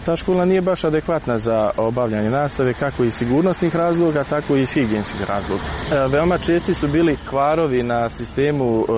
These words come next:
vodosnabdijevanja i sistemu grijanja u školi, gdje djeca mjesecima nisu imali vodu u školi. Međutim, e, ta druga škola, koja je za nas napravljena, je dvije hiljade devetnaeste godine.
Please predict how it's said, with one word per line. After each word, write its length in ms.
vodosnabdijevanja 960
i 80
sistemu 420
grijanja 360
u 40
školi, 440
gdje 520
djeca 280
mjesecima 600
nisu 300
imali 240
vodu 400
u 120
školi. 560
Međutim, 520
e, 60
ta 140
druga 280
škola, 460
koja 160
je 120
za 160
nas 320
napravljena, 640
je 260
dvije 120
hiljade 220
devetnaeste 520
godine. 500